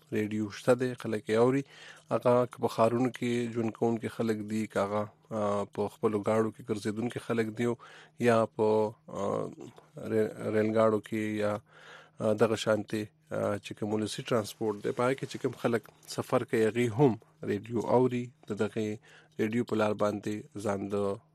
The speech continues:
نړۍ د تازه حالاتو نه خبرې، د خبرونو نه خبرېږي. دغه شانتې، آ، دی په دغه ریډیو باندې د تفریح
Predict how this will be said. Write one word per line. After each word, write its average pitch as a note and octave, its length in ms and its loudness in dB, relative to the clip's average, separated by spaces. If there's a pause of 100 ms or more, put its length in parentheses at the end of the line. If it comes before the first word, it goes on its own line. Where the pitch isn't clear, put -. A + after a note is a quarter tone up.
(160)
نړۍ G#2 280 2
د G2+ 100 -4
تازه G2+ 320 -4
حالاتو G#2 420 -2
نه A#2+ 60 -2
خبرې، A2 400 -2
د G#2 80 -6
خبرونو B2 380 -4
نه B2 100 -4
خبرېږي. A2+ 500 -2 (460)
دغه C3+ 160 2
شانتې، A#2+ 460 0 (400)
آ، A2 280 2
دی A#2 500 -2 (320)
په G#2+ 100 2
دغه G#2+ 200 2
ریډیو A#2 360 0
باندې G2 400 0 (380)
د A2 120 -4 (960)
تفریح A#2+ 400 0